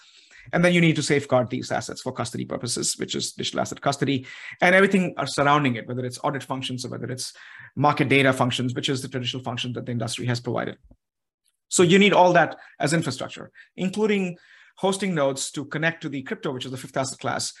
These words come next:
So all that is part of the infrastructure we need to have, uh, our perspective around the various technologies to keep safeguard these things, because crypto is such an integral part of the entire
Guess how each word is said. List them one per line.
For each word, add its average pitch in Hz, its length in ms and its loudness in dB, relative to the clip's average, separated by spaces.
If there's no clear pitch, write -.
So - 120 -4
all 220 200 8
that 185 260 4
is 147 340 0
part 160 220 2
of 139 100 0
the 143 140 -2
infrastructure 135 640 -4
we 123 120 -6
need 131 200 -4
to 143 80 -4
have, 120 400 0
uh, 120 240 -2
our 135 160 2
perspective 147 460 -2
around 127 360 -2
the 127 60 -8
various 147 300 -2
technologies 127 460 -8
to 123 120 -10
keep 135 260 -4
safeguard 139 480 2
these 139 200 -6
things, 160 180 -8
because 120 240 -10
crypto 135 300 -8
is 123 80 -4
such 135 160 -2
an - 80 -2
integral 131 360 -2
part 127 220 0
of 120 140 -6
the 127 200 -4
entire 123 540 0